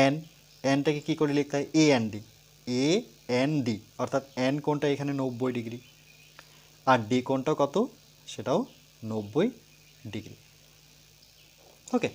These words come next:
তাহলে এই দূরত্বটা এই দূরত্বটা সমান, এই দূরত্বটা এই দূরত্বটা সমান, তাহলে এটা এক ধরনের আয়তক্ষেত্র বলতে পারি। এবার এটার ক্ষেত্রে দেখো, এটার ক্ষেত্রে, আহ,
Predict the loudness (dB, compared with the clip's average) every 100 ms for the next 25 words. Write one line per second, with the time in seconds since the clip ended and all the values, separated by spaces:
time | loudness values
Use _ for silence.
0 | -8 -20 -20 -20 -20 -20 -20 -20 -20 -20
1 | -20 -20 -12 -12 -12 -2 0 0 2 2
2 | 4 6 6 6 2 2 2 0 0 -2
3 | 0 0 0 0 0 -2 0 -2 -2 -6
4 | -8 -8 -6 -4 -4 0 0 0 -4 -4
5 | -4 -6 0 2 2 0 -8 -10 -10 -8
6 | -8 -8 -12 -14 -18 -20 -20 -20 -20 -20
7 | -8 2 6 8 6 4 2 2 0 0
8 | -2 -2 0 2 0 0 0 0 0